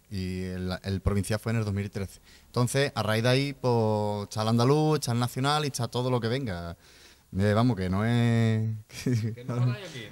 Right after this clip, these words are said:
Speaker 2: ¿no?
Speaker 1: No, aquí no paramos. Vamos a intentar, y ahora tenemos también el provincial dentro de dos semanas, y vamos también a intentar, pero ese ya es el dos mil quince. Es para clasificatorio para el andaluz de dos mil quince.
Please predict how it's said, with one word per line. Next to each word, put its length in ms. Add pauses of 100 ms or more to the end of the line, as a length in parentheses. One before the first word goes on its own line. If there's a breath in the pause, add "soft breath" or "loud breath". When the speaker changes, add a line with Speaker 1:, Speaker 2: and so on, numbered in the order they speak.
Speaker 2:
¿no? 200
Speaker 1:
No, 60
aquí 160
no 80
paramos. 360
Vamos 180
a 20
intentar, 400
y 20
ahora 160
tenemos 240
también 160
el 60
provincial 360
dentro 220
de 60
dos 120
semanas, 340 (540 loud breath)
y 120
vamos 160
también 200
a 20
intentar, 280
pero 120
ese 120
ya 60
es 60
el 60
dos 100
mil 180
quince. 340 (220)
Es 280
para 320
clasificatorio 560
para 120
el 60
andaluz 320
de 80
dos 140
mil 160
quince. 320